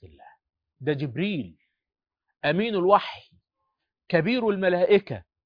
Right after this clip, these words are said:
ومع ذلك كالحلس البالي، الهدوم الم-، الهدوم البالية، الهدوم المقطعة يعني، من خشية الله. وبرضه في رحلة الإسراء والمعراج النبي عليه الصلاة والسلام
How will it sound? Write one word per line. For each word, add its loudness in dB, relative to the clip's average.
ومع -4
ذلك -4
كالحلس -2
البالي، 0
الهدوم -2
الم-، -4
الهدوم -2
البالية، -2
الهدوم -4
المقطعة -8
يعني، -14
من -10
خشية -6
الله. -6
وبرضه 4
في -4
رحلة -2
الإسراء -2
والمعراج 2
النبي -2
عليه -2
الصلاة -10
والسلام -2